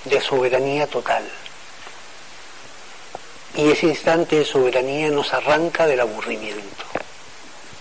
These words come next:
¿sí? Que viene a ser más o menos como si consideráramos el orgasmo como una espada, pero una espada no para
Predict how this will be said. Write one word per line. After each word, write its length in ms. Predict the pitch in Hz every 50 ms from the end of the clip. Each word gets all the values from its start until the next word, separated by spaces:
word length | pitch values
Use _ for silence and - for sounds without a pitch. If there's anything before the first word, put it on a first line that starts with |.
| - - - - - - - - -
¿sí? 200 | - - - - - - - - - - - - - - - - - - - - - - - - - - - - - - - - - - - - - - - - - - - - - - - - - - - - - - - - -
Que 480 | 135 127 127 127 123 123 120 113 117 117
viene 220 | 123 135 135 135 147
a 60 | 143
ser 340 | - - - 160 156 151 147
más 260 | 139 127 131 - - -
o 60 | 143
menos 520 | 139 151 147 143 135 139 143 151 151 -
como 240 | - - 139 127 127
si 120 | - - 131
consideráramos 960 | 120 123 127 - - 135 127 127 127 151 147 139 143 139 139 139 147 147 -
el 120 | - 127 123
orgasmo 760 | 120 113 120 131 151 151 151 - - 143 143 147 156 151 151 - - - - - - - - - - - - - - - - - - - - - - - - - - - - - - -
como 220 | - 135 127 131
una 120 | 139 139 139
espada, 520 | - - - - - - - - - - - - - - - - - - - - - - - - - - - - - - - -
pero 180 | - 127 123 131
una 100 | 143 151
espada 380 | 143 - - 156 156 156 151
no 180 | 143 135 143 151
para 460 | - - 151 139 131 127 120 120 -